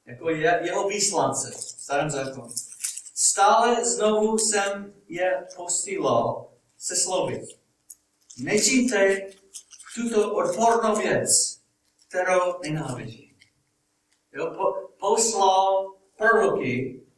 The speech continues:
jako jeho vý-, velvyslance v té době, aby prosili lidi, aby nečinili tou odpornou věc, aby neřešili, které, ty věci, které nenávidí.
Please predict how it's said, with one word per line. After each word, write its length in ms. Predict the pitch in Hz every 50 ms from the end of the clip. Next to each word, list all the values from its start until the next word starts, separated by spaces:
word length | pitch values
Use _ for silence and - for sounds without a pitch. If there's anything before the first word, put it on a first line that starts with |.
| _ -
jako 200 | 131 - 170 165
jeho 260 | 170 185 185 208 208
vý-, 260 | 208 214 208 202 202
velvyslance 800 | 208 190 202 190 202 196 - 202 185 165 156 156 160 165 165 160
v 40 | 160
té 120 | - 151
době, 460 | 147 139 135 127 - - - - - - - _ _ _ _ _ _ _ _ _ _ _ _
aby 200 | - 160 170 190
prosili 640 | 196 202 226 247 247 - 233 240 240 233 226 214 190
lidi, 540 | 165 151 147 147 151 151 156 - - - _ _ _ _ _ _ _ _ _
aby 160 | - 151 156 170
nečinili 960 | 175 208 226 240 - - 220 214 208 175 160 151 147 143 151 160 - - - - - - - _ - - -
tou 220 | 190 - - -
odpornou 540 | - - 170 180 - 185 190 190 190 196 190
věc, 320 | 180 165 156 147 - -
aby 140 | - 160 165
neřešili, 1000 | 165 165 165 165 190 196 196 196 202 202 202 - - 180 156 143 131 123 - - - - _ _ _ _ _ _ _ _ _ _ _ _ _
které, 360 | _ 175 165 170 170 170 175 - - _ _
ty 100 | 170 170
věci, 280 | 170 196 190 - -
které 260 | - - 196 185 180 185
nenávidí. 760 | 180 180 175 170 165 160 156 143 131 123 117 113 104 -